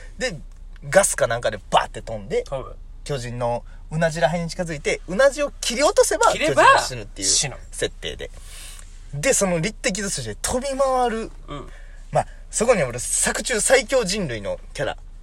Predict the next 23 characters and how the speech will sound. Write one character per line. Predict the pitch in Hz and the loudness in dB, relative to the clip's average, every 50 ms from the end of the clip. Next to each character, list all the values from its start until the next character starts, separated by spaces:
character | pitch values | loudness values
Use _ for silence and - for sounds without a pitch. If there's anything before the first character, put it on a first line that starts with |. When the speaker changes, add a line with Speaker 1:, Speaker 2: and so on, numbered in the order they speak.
| - | -14
Speaker 2:
う | 127 | -10
ん。 | 131 135 | -6 -2
Speaker 1:
リ | 160 190 | -2 4
ヴ | |
ァ | 170 147 - | 6 6 6
イ。 | - - - - - - 101 92 | 4 0 -12 -16 -12 -10 -4 0
Speaker 2:
リ | - | 4
ヴ | 202 | 6
ァ | 185 | 6
イ | |
兵 | 160 - | 6 6
長。 | 110 95 - - - | 2 0 -4 -4 -6
Speaker 1:
リ | 143 180 | 2 4
ヴ | 175 | 4
ァ | - | 4
イ | |
兵 | - - | 6 6
長。 | 151 | 6
Speaker 2:
来 | |
ま | 156 151 | 6 6
し | - | 6
た。 | 170 135 107 - - - - - - - - - - - | 2 2 0 0 -2 -4 -10 -12 -12 -16 -16 -16 -6 0
Speaker 1:
の、 | 156 170 208 285 320 254 - | 2 6 8 10 10 10 10